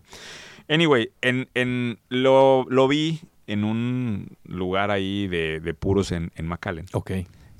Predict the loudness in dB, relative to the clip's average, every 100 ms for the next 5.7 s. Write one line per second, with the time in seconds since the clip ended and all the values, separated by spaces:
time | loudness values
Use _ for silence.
0 | -6 -4 -2 -2 -4 -4 -4 -4 -4 -8
1 | -10 -14 _ _ _ -20 _ -2 0 2
2 | 2 2 0 0 0 0 0 0 2 2
3 | 2 4 4 2 0 -2 -4 -2 -2 -4
4 | -6 -8 -8 -10 -6 -4 -4 -4 -6 -6
5 | -8 -10 -20 -10 -2 2 0